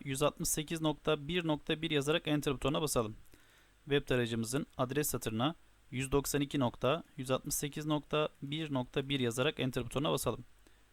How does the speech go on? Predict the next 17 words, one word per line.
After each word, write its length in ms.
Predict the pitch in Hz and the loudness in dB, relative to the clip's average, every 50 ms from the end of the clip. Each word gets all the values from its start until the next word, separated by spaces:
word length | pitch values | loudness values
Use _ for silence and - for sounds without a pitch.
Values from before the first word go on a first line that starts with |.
| _ _ _ _ - _ _ _ - - - - - - _ _ _ _ _ _ - | _ _ _ _ -20 _ _ _ -20 -20 -20 -20 -20 -20 _ _ _ _ _ _ -6
İlk 180 | 208 220 - - | -6 -4 0 4
kurulum 280 | - 190 180 185 196 | 4 4 4 4 2
sırasında 600 | - - 180 165 156 - - 160 156 170 196 233 | 0 2 2 2 2 2 0 0 2 2 2 0
karşımıza 580 | 214 - - 175 165 - 175 175 170 165 180 185 | 0 2 2 2 2 2 0 -2 0 2 2 2
new 280 | 180 180 185 - - | 2 2 0 2 2
password 300 | 170 160 - - 180 175 | 0 0 0 -2 -2 -2
ve 100 | 175 165 - | -2 -2 0
confirm 300 | - 170 160 160 165 160 | 0 0 0 0 -2 0
password 440 | - - 165 156 - - 139 117 - | 0 0 0 0 2 0 0 0 0
olarak, 580 | - - - 147 135 131 156 - - - - | -2 -6 -4 -2 0 0 0 0 -2 -6 -2
e, 280 | 147 131 131 131 131 135 | 0 0 2 2 0 0
şifre 300 | - - 170 - - 151 | -2 -4 -4 0 0 0
ekranı 200 | - - 120 113 | 0 0 -2 -2
gelecektir 440 | 113 117 117 117 117 117 - - 117 | 0 0 -2 -2 -2 -6 -2 -2 -2
arkadaşlar. 540 | 113 - 117 117 123 - - 180 165 165 | -2 0 0 -2 -2 0 0 0 0 0
Burada 220 | 175 170 165 175 180 | 2 2 2 2 2
size 320 | - - 151 147 170 185 | -2 -2 0 0 0 -2